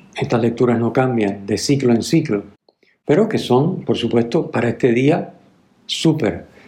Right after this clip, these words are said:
súper buenas, bien escogidas. Comentemos enseguida la primera lectura, como es costumbre, luego la segunda y luego el Evangelio. Primera lectura. El texto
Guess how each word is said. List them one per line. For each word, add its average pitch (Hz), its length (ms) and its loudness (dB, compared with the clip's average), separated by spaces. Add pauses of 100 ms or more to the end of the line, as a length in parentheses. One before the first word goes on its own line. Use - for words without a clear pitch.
súper 113 360 0
buenas, 135 420 2
bien 123 160 2
escogidas. 95 720 -2 (440)
Comentemos 147 800 2 (340)
enseguida 131 760 2 (220)
la 117 200 2
primera 123 320 2
lectura, 135 400 4
como 120 160 0
es 117 80 0
costumbre, 139 560 2
luego 117 220 4
la 113 80 2
segunda 151 480 2
y - 20 4
luego 110 220 2
el 113 60 4
Evangelio. 104 520 0 (960)
Primera 165 320 4
lectura. 92 480 -2 (400)
El 139 180 0
texto 196 640 0